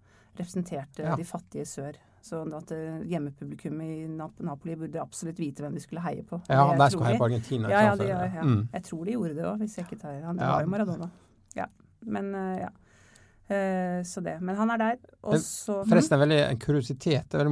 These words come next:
Speaker 2: morsomt hvis du tar et bilde fra Paolo Maldini fra åttini nitti og sammenligner det med et bilde av Paolo Maldini fra, eh, når han la opp i to tusen og sju, var det?
Speaker 1: Mm.
Speaker 2: Ser helt lik ut.
Speaker 1: Var han det?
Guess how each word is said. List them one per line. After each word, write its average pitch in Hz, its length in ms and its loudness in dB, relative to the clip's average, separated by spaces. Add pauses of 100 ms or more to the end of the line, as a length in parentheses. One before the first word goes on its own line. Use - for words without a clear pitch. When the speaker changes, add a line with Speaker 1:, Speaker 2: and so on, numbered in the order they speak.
Speaker 2:
morsomt 143 180 0
hvis 127 140 0
du 127 100 0
tar 139 160 2
et 123 80 -4
bilde 123 260 2
fra 120 220 2
Paolo 120 240 6
Maldini 113 400 4
fra 120 260 -2
åttini 120 400 0
nitti 117 440 0
og 117 180 0
sammenligner 120 460 2
det 123 60 -2
med 120 120 0
et - 220 -10
bilde 117 200 0
av 117 140 0
Paolo 120 220 2
Maldini 120 360 0
fra, 117 320 0 (360)
eh, 120 240 -2
når 113 100 0
han 113 140 0
la 120 60 2
opp 160 240 -2
i 123 100 -2
to 123 120 -4
tusen 120 240 -6
og 117 260 -2 (120)
sju, - 400 -8
var 139 140 -2
det? 220 200 -6
Speaker 1:
Mm. 220 320 4 (640)
Speaker 2:
Ser - 180 -2
helt 143 120 0
lik 120 160 0
ut. - 200 -18 (720)
Speaker 1:
Var 208 120 -2
han 196 100 -2
det? 320 180 -2